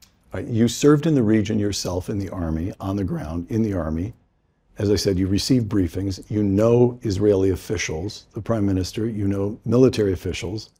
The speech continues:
You are satisfied that these are competent people. These are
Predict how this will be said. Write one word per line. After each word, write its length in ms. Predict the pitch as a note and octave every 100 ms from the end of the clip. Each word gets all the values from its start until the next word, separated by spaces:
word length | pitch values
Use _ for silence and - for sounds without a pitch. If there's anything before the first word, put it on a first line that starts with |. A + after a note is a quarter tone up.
| _ _ _ _ _ _ _ _
You 180 | G#2+ B2
are 80 | C3
satisfied 640 | C3 B2 A#2 - G#2 F#2+ F#2
that 80 |
these 200 | F2+ G2
are 140 | F2 D#2+ -
competent 680 | - B2+ A2 A2 G2+ E2+ - _ _ _ _ _ _ _ -
people. 440 | A2+ - C2+ - _ _ _ _ _
These 180 | G#2+ F#2+
are 280 | G2 F2